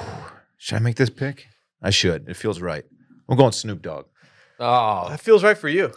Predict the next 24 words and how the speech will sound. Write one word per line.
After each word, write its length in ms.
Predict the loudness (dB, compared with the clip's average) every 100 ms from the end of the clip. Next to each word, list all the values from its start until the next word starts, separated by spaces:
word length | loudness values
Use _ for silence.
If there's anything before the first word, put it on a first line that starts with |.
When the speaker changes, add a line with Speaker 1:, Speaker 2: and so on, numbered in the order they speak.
| -4
Speaker 1:
I'm 80 | 0
Speaker 3:
For 60 |
Speaker 1:
going 100 | 2
Speaker 3:
sure. 140 | 4 2
Speaker 1:
Snoop 140 | 2
Dogg. 260 | 0 0 -4
Speaker 3:
For 240 | -4 -2
sure. 340 | 0 0 -2 -4
I 80 | -6
get 160 | 0 0
it. 160 | -2 -4
Speaker 1:
I 60 | -2
grew 220 | 4 4
up 200 | 4 -2 _ _ -8
obsessed 400 | -4 0 -2 -2
with 80 | -8
Snoop. 440 | -6 -4 -4 -4 -14 -4
Love 160 | -2
his 160 | -2 -4
music. 360 | -6 -4 -6
Love 200 | -4 -4
the 60 | -4
guy. 480 | -4 -2 0 -2 -6 _ _ -20 -20 -20 _ -8
Uh, 360 | -4 -4 -6